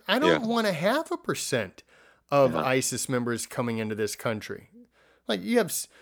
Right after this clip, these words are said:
Speaker 1: sixty thousand people are coming in, you know, like, y-, they, they are not, like, yeah, I know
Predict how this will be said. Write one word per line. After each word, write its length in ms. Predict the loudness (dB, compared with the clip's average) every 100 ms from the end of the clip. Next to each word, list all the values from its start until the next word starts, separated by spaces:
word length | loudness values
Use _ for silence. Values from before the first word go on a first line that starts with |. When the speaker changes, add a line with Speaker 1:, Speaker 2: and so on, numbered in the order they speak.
| -20 _
Speaker 1:
sixty 340 | 0 2 2 4
thousand 320 | 6 6 0
people 200 | 2 2
are 60 | 2
coming 320 | 2 0 0
in, 280 | 0 -2 -6
you 120 | -4 0
know, 240 | 0 -4 -10 _ _
like, 340 | -4 -4 -8 _ -20 -20 _ _
y-, 240 | -10 -10 -16 -16
they, 260 | -4 -4
they 280 | -2 0 4
are 140 | 4
not, 480 | 2 0 0 -2 -8 -16
like, 220 | -10 -10 -12 _ _
yeah, 380 | 2 8 8 8 8
I 160 | 8
know 720 | 8 8 8 10 10 8 4